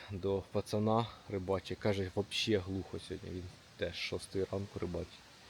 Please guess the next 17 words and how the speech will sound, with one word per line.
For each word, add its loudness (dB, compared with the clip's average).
Не 6
хоче 2
щось -6
сьогодні, -2
або -2
щось -10
не 2
так -2
роблю. -4
Ну, -2
я 0
ж -8
кажу, 0
бачу, 4
ну, -2
мужик -2
витягнув. 0